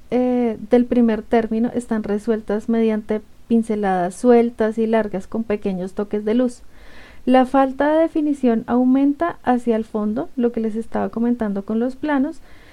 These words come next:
siendo la ejecución más somera hasta dejar las figuras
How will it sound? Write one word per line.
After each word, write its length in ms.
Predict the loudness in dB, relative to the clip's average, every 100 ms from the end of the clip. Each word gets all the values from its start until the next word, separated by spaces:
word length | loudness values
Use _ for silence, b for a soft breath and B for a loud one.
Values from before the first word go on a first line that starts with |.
| b b
siendo 480 | -4 2 4 4 2
la 140 | 2
ejecución 720 | 0 -2 -4 -6 0 2 2 2
más 280 | 4 4 2
somera 540 | 0 2 2 0 -4 -2
hasta 420 | -2 0 0 0
dejar 380 | 0 0 2 0
las 220 | 0 -2
figuras 680 | -2 -2 2 2 2 -2